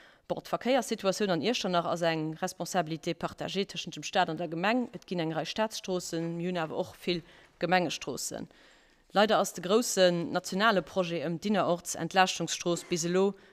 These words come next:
nicht so viel gegangen, wie wir uns das gewünscht hätten. Das ist dafür zu begrüßen, dass das Projekt nächstes Jahr um Morgenstern wird weitergehen und so auch eine Reihe Depensen von der Gemeinde ausstehen. Als Gemeinde muss man auch weiterhin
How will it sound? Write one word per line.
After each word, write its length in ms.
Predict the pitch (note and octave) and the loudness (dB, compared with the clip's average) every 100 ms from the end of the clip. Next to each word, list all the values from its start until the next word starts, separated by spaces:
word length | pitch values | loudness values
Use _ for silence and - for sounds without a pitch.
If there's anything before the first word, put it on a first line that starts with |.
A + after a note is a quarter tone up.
| _ | _
nicht 240 | G#3+ A#3 - | -2 0 -4
so 200 | F3+ G3 | -2 -2
viel 240 | F#3+ A3 F#3+ | -2 -2 -2
gegangen, 460 | E3+ F3 E3 D3+ | 2 0 0 -2
wie 100 | E3+ | -4
wir 120 | E3 | -2
uns 200 | C#3+ D#3+ | -2 -2
das 280 | - D#3+ - _ | 0 0 -2 _
gewünscht 480 | E3+ E3 F3+ - - | -2 2 0 0 -6
hätten. 400 | C#3+ - A#2+ C#3+ - - - - | -10 -8 -8 -8 -14 -20 -20 -14
Das 240 | - F3 F#3+ | -4 -2 -2
ist 80 | |
dafür 200 | F#3+ - | -4 -4
zu 140 | F3+ F3 | -6 -6
begrüßen, 800 | F3+ E3 G#3 G#3+ - C#3+ C#3 - | -6 0 2 2 0 -2 -2 -2
dass 180 | E3 - | -4 -4
das 120 | E3 | -6
Projekt 360 | - F#3 E3+ | -2 0 0
nächstes 280 | F3+ F#3 - | 0 -2 0
Jahr 180 | F#3 D3+ | 2 2
um 140 | E3 | 2
Morgenstern 680 | E3+ G3 F3+ D#3 - D#3+ D#3+ - - _ | 4 4 2 -2 -2 -2 -2 -6 -20 _
wird 240 | D3+ D3+ | -2 2
weitergehen 720 | F#3 A#3 G#3+ F3+ F#3 F3 E3+ D#3+ - | 6 6 6 2 4 4 4 -2 0
und 180 | F3 E3+ | 0 0
so 320 | E3 E3 G3 | -2 0 2
auch 180 | G3+ G3 | 0 -2
eine 200 | - F3 | -6 0
Reihe 140 | F3+ E3+ | 0 0
Depensen 640 | E3 G3+ G3 - E3 D#3+ | -2 -2 -2 0 0 0
von 180 | - F3+ | -2 -2
der 100 | D#3+ | 0
Gemeinde 360 | E3 E3 E3 | 0 2 0
ausstehen. 420 | C#3 - - - D#3 _ _ - - - - | -2 -4 -4 -6 -8 _ _ -20 -20 -20 -4
Als 200 | E3+ - | -4 -2
Gemeinde 360 | E3+ F3 G#3 | 2 4 6
muss 200 | G3+ G3+ | 6 4
man 120 | F#3 D3+ | 2 -2
auch 120 | E3+ | 0
weiterhin 600 | E3 G#3+ G3 F3+ F#3+ F#3 | 6 6 6 2 2 0